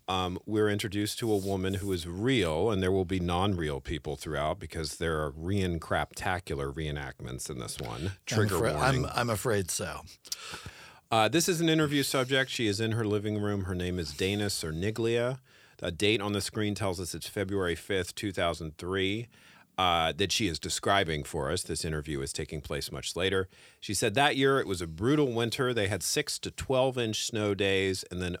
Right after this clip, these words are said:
Speaker 1: oh God, as I wrote in my notes, scripted reenactments begin almost immediately. We meet her stepson, Sean,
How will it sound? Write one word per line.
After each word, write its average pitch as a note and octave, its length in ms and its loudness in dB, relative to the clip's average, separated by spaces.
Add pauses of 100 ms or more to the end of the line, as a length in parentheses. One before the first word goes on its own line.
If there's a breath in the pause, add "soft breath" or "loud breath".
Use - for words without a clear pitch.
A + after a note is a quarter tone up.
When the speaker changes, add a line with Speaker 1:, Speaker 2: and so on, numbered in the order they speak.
Speaker 1:
oh B2+ 120 4
God, F2 420 4
as E2 220 -2
I E2+ 120 0
wrote D#2 220 -2
in D#2+ 100 -4
my D#2 120 -2
notes, D2 460 -4
scripted F#2+ 380 -2
reenactments D#2+ 720 -2
begin C#2+ 560 -4 (100)
almost C#2+ 640 -4 (100)
immediately. C#2+ 880 -6 (580 loud breath)
We A2+ 160 2
meet C3 260 2
her D#3+ 160 2
stepson, B2 720 0
Sean, G#2+ 800 -2